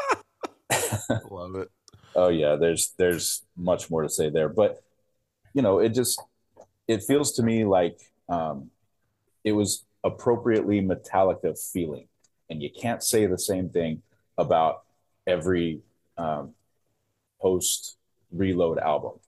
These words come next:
Speaker 1: We'll just, we'll, we'll go there.
Speaker 2: No, you're not, you're not wrong. T,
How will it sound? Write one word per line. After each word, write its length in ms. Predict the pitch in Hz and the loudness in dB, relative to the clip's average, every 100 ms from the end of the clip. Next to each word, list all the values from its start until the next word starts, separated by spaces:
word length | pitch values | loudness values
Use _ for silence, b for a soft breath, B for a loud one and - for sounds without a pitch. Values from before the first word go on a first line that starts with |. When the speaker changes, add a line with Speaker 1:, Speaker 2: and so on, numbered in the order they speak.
| _ _ _ | _ _ _
Speaker 1:
We'll 120 | 67 | -14
just, 260 | 69 - - - | -12 -12 -14 -10
we'll, 160 | 78 - - | -8 -8 -8
we'll 160 | 80 | -8
go 140 | 71 73 | -6 -8
there. 240 | - - _ _ _ 87 | -8 -14 _ _ _ -4
Speaker 2:
No, 360 | 92 101 87 - | 0 0 0 -6
you're 200 | 85 87 | -8 -4
not, 280 | 92 - | -6 -6
you're 120 | 85 90 | -8 -6
not 240 | 92 87 | -4 -2
wrong. 320 | 90 98 85 | -2 -2 -4
T, 420 | - 98 98 131 | -4 -2 -2 -4